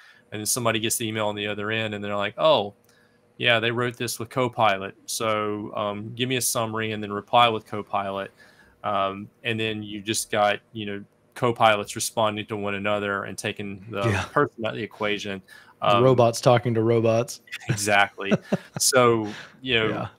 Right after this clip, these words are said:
Speaker 1: fact check it, actually read and engage it. Um, but it is helpful to, "Hey, this is a long email thread. Summarize it and tell me what the key bullet points are." And then, you know, ask it a couple of follow-up questions and, and get down,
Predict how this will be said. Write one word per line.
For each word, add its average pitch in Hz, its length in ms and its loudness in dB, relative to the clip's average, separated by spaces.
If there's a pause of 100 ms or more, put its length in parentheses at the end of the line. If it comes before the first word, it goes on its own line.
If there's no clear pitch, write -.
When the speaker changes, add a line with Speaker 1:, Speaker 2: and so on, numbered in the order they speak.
(360)
Speaker 1:
fact 131 420 6
check 107 380 -2
it, 98 200 -6 (340)
actually 127 340 0
read 110 400 -4
and 101 140 -6
engage 101 400 -4
it. 101 240 -8
Um, 107 400 -4
but 135 120 2
it 151 100 0
is 170 180 0
helpful 131 640 -2
to, 123 140 -6
"Hey, 131 360 -2 (420)
this - 180 -4
is - 60 0
a 170 60 4
long 135 340 2
email 120 320 -4
thread. 98 380 -6
Summarize 139 580 -2
it 120 40 -4
and 113 100 -10
tell 127 120 -8
me 127 80 -8
what 117 140 -8
the 110 120 -6
key 117 180 -6
bullet 113 300 -6
points 107 320 -8
are." 104 200 2
And 104 100 -4
then, 110 280 -6
you 120 100 -8
know, 110 120 -2
ask 139 300 -2
it 160 60 -4
a 147 60 -6
couple 135 280 -2
of 113 100 -6
follow-up 104 440 -2
questions 101 540 -8
and, 101 180 -8
and 104 160 -8
get 104 140 -8
down, 101 320 -6